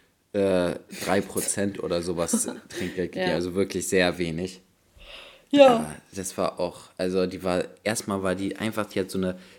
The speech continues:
Speaker 1: richtig unsympathische Art gehabt, unfr-, also sehr unfreundlich.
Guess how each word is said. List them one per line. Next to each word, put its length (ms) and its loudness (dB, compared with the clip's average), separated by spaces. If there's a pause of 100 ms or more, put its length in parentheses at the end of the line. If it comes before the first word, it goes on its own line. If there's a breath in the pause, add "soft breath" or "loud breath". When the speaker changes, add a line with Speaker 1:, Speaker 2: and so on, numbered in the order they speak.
(100)
Speaker 1:
richtig 420 -6
unsympathische 1000 0
Art 240 -6
gehabt, 260 -8
unfr-, 500 -6
also 380 -2
sehr 260 2
unfreundlich. 640 -4